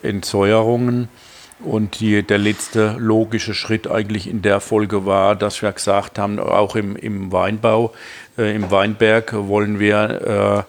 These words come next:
äh, eigentlich ganz konsequent arbeiten. Und wir sa-, sind dann, äh, seit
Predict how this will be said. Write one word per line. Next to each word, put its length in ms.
äh, 40
eigentlich 380
ganz 280
konsequent 640
arbeiten. 680
Und 220
wir 120
sa-, 200
sind 480
dann, 260
äh, 680
seit 440